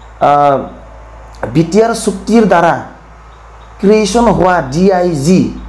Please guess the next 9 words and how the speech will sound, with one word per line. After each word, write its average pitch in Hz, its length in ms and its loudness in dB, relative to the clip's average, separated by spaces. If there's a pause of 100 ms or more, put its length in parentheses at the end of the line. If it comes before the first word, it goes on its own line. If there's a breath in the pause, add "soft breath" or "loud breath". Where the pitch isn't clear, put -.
(120)
মানে 170 180 2
top 202 400 -2
ৰেংকৰ 165 320 0
এটা 165 200 0
post, 180 480 -2
D 151 200 2
আই 151 120 2
জি 156 120 -4
post, 147 380 -2